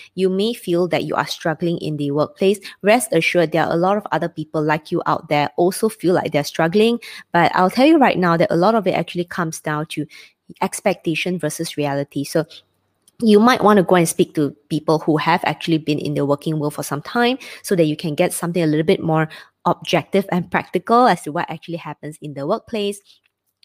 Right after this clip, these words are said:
But aside from that, I also do run a two-week Boost Your Confidence and Soft Skills training where I will actually go through better understanding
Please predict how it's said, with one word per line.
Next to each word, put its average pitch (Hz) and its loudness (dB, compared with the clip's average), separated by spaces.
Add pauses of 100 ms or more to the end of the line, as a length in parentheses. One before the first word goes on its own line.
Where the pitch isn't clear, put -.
But - -2
aside - -2
from 170 -6
that, 151 -2 (280)
I 202 2
also 240 0
do 202 0
run 175 0
a 165 -2
two-week 202 -4
Boost 196 -4
Your 156 0
Confidence 170 -6
and 156 -6
Soft 214 -4
Skills 208 0
training 165 -2 (1000)
where 196 4
I 165 2
will 170 6
actually 226 2
go 175 0
through 170 -2
better 180 -2
understanding 160 -4